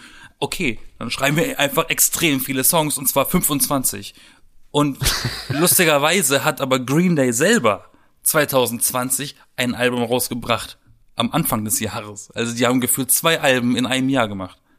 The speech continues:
Speaker 2: Die haben locker das ganze Schrottzeugs, was sie auf ihren, ihr erstes Album nicht gebracht haben, noch so ein bisschen umgeändert und noch t-, neue Texte drüber geklatscht und <laughs> dann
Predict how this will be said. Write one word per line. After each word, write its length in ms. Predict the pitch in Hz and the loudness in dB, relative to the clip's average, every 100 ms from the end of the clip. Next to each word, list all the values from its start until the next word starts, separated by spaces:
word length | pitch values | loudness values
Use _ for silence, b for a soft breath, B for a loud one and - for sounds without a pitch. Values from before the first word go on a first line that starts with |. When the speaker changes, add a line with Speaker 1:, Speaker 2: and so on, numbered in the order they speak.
| _ _ _ | _ _ _
Speaker 2:
Die 40 | 98 | 0
haben 100 | 92 | 2
locker 240 | 101 123 | 2 2
das 160 | 95 - | 0 0
ganze 340 | 104 95 87 | 0 2 2
Schrottzeugs, 640 | - 95 101 - 120 117 | 2 0 0 2 0 2
was 140 | 101 95 | 0 2
sie 60 | |
auf 120 | 90 90 | 2 2
ihren, 240 | 85 80 | -2 -2
ihr 240 | 52 78 | 0 0
erstes 500 | 85 67 85 104 104 | 4 4 4 0 -2
Album 320 | - 113 110 107 | 2 4 4 0
nicht 180 | 120 | -2
gebracht 400 | - 98 107 117 | 0 0 0 0
haben, 320 | 113 120 127 120 B B | 2 2 0 -6 B B
noch 140 | 107 107 | 0 2
so 80 | 107 | 2
ein 60 | |
bisschen 280 | 101 113 101 | 2 0 0
umgeändert 960 | 104 120 123 92 107 - 117 120 117 76 | 0 0 -2 -4 2 4 4 4 2 2
und 140 | 92 | -2
noch 200 | 92 98 - | 0 -2 -2
t-, 100 | - | -4
neue 300 | 95 101 101 | 2 4 4
Texte 340 | - 123 - 117 | 2 0 2 2
drüber 280 | 113 120 | 4 4
geklatscht 560 | 110 107 123 123 - - | 2 0 0 0 -2 -4
und 220 | 113 104 | -2 0
<laughs> 40 | |
dann 100 | 175 | 0